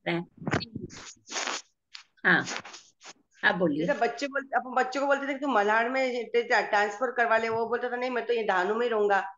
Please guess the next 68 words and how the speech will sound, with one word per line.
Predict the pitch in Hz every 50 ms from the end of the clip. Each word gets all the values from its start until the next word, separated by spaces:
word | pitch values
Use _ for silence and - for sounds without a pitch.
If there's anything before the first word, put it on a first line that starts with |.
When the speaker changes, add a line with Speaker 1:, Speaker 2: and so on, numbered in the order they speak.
| _ _ _ -
Speaker 2:
तो | 254
जैसे | 247 311 311 302
इस | 294 302 262
बात | 294 311 302 311
को | - 320
बहुत | 269 262 330 339 339
एक | - 240 220 220
दो | 302
महीने | 285 285 285 285
तक | 269 294 285
चल-, | - 294 262 262 247 226
चलता | 226 - 247 240 233 247
था, | 247 247 240 240 240 - - - _ _ -
पर | 269
जब | 262 220 285 285
ये | 294 294
book | 247 202 240 285 - -
पढ़ना | - 294 294 302 302
चालू | 302 302 285 277 294 311
थी | - 302
तब | 285 - 285 277
ऐसा | - 269 269 311
लगा | 302 294 285 294
कि | 294 - 320
नहीं | 311 294 294 311 302 269 220 - - _ _ _ _ -
अपन | 226 233 233 277 277 254 -
क्यों | 302 302 302
इतना | 302 - - 285 294 285
बोल | 233 240 262 254 254 233
बोल | 262 269 262
के | 269 294
अपना | 269 - - 254 269
समय | 269 277 254 240 240 240 247
भी | 240 269
व्यर्थ | 254 233 247 247 247 247 -
कर | 247 240
रहे | 233 240 240
हैं। | 233
अभी | 220 208 220 240
तो | 233 214 - 262 247
माँ | 226 233 208 202
के | 202 - 254
सामने | 226 240 226 233 240 247 247 233 - _ _ _ _ -
ये | 220
book | 208 196 220 220 - -
के | 247
अंदर | 240 240 220 226
तो | 240 240
सब | 220 262 247 233
ये | 220 247 247
आ | 226 196
ही | 208 226 262
गया | 247 254 247 247 233
है, | 220 233 240 240 220 - - _ _ _ _
तो | - 285
जब | 233 285 277
से | - - 339
अब, | 330 320 - 330 320 302 320 - _ _ _ _ _ _ _ -
अब | 233 220
जब | 262 277
से | - 349
अब | - - 247 233
दुख | 226 339 339 -
नहीं | 349 370
होता | 339 320 320 311
कोई | 294 285 269
बातों | 247 226 208 - - 214 196
का, | 190 180